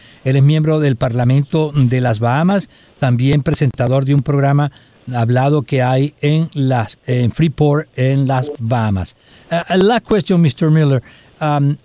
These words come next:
what would you like to, um, hear from outside in regards to help, and what do you need the most?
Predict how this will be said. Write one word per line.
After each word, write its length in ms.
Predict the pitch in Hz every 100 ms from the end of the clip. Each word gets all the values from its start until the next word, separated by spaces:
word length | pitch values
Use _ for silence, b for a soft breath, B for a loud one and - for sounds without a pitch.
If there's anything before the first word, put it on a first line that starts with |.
| -
what 220 | 175 254
would 160 | 247
you 100 | 175
like 300 | 180 190 180
to, 140 | - 185 175 175 -
um, 460 | 147 139 127 123
hear 520 | - 175 190 156 151 - b b b
from 300 | - 151 147 -
outside 600 | 156 175 - 180 160 165 165
in 140 | 139
regards 380 | 135 139 156 151
to 200 | - 151
help, 560 | - 160 160 131 127 - b b b b
and 300 | 160 165 165 175 _
what 340 | 147 180 208
do 80 | 175
you 200 | 160 175
need 260 | 180 190 143
the 160 | 147
most? 360 | 131 147 117